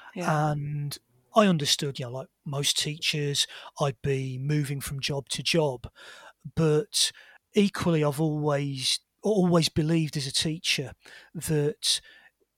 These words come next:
Speaker 2: it takes you three years to become properly useful in your
Speaker 1: Mm.
Speaker 2: establishment, to actually learn the establishment and to therefore become confident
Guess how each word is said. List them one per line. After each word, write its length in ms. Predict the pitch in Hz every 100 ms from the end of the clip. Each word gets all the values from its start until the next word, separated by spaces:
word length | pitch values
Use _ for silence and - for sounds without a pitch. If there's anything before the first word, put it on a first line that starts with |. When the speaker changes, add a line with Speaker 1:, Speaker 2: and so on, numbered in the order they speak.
| _ _ _
Speaker 2:
it 160 | 202 233
takes 420 | - 180 196 -
you 60 | 170
three 320 | - - 170
years 640 | 147 143 151 143 120 113 -
to 160 | -
become 560 | - 147 - 151 139 139 - _ _ _ -
properly 640 | - - 170 - 170 147
useful 800 | 127 131 160 - - - 135 - _ - -
in 180 | - 156
your 140 | 139 135
Speaker 1:
Mm. 40 |
Speaker 2:
establishment, 800 | 135 180 135 143 - - 131 - - -
to 140 | 165
actually 360 | 170 - 160 147
learn 420 | 156 175 165 151
the 120 | 147
establishment 800 | 135 - 143 - 143 - 139 131
and 80 | 147
to 100 | 160
therefore 480 | 135 143 139 - 147
become 280 | 156 - 143
confident 640 | - 160 147 160 135 131